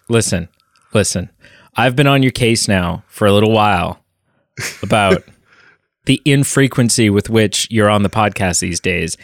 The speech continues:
Speaker 1: And
Speaker 2: Uh,
Speaker 1: this
Speaker 2: this
Speaker 1: is
Speaker 2: is,
Speaker 1: just
Speaker 2: it's so through.
Speaker 1: driving my point home, because this is actually the second episode in a row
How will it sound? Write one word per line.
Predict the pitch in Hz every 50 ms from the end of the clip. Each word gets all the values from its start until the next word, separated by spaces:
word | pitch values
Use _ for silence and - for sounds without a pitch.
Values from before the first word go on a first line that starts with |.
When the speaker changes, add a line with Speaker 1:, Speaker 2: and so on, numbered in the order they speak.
| - - - _ -
Speaker 1:
And | - 110 110
Speaker 2:
Uh, | 117
Speaker 1:
this | 123 123 117 -
Speaker 2:
this | - 147
Speaker 1:
is | 120 -
Speaker 2:
is, | -
Speaker 1:
just | 135 123 117 113 104 107
Speaker 2:
it's | 160 180 -
so | - - - 165 151 143
through. | 127 - - 139 131 127 120 104 - 123
Speaker 1:
driving | - - 139 123 123 123 123 131 131 123 127 131 139 139 135 147 143 139 147 147 147 143 135 123 _ _ _ _ _ _ _ _ _ _ _ _ _ _ _ _ _ _ _ _ _ _ _
my | - 117 117 123 120 120
point | 113 - - 135 123 120 113
home, | 117 123 127 131
because | 139 139 - 160
this | 170 220 262
is | 262
actually | 254 202 196 190 - -
the | 190 147
second | - - 185 180 - 180
episode | 165 156 151 - - 151 135 135 139 - _ -
in | 131 147
a | 165 147
row | 139 143 151 139 110 95 87 92 98